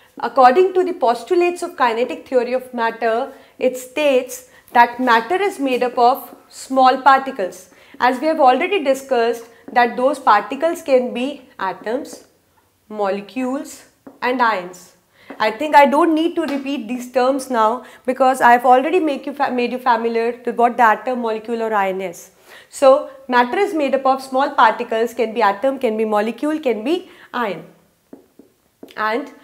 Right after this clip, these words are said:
they, when they exist, when they are, when they closely exist, there is certain kind of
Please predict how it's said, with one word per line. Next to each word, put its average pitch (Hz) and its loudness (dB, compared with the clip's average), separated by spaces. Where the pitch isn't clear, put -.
they, 220 -4
when 233 -2
they 381 0
exist, 277 2
when 240 2
they 294 0
are, 311 2
when 254 4
they 320 -2
closely 285 0
exist, 254 -2
there 262 8
is 370 2
certain 311 4
kind 254 2
of 254 2